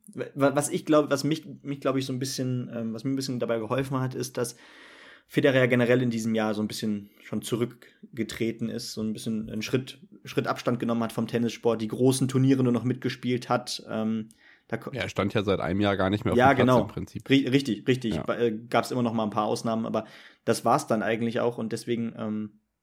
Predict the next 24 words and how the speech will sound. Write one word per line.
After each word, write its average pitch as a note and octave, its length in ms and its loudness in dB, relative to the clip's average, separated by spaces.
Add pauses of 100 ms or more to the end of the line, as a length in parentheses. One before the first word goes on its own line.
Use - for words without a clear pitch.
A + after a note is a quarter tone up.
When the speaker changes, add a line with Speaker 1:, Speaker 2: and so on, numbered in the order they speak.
Speaker 1:
ja, C3 160 8
aber C3+ 160 6
die, C3 320 -4
genau C#3+ 240 6
diese D3 220 2
Szene, C#3 300 4
die B2 140 2
hat, - 380 -2
hat's A#2 220 -6
mir A#2+ 100 2
dann A2+ 100 2
auch G#2+ 140 -4
noch G#2+ 80 -4
mal, G#2 100 -4
glaub G#2 160 -2
ich, G#2 80 -6
abverlangt, G#2 500 -4 (380)
als G#2+ 220 -4
die A#2 80 -2
beiden A2 260 2
da A2 140 0
saßen A2 380 -2
und, A2 300 -8
ähm, G#2+ 380 -6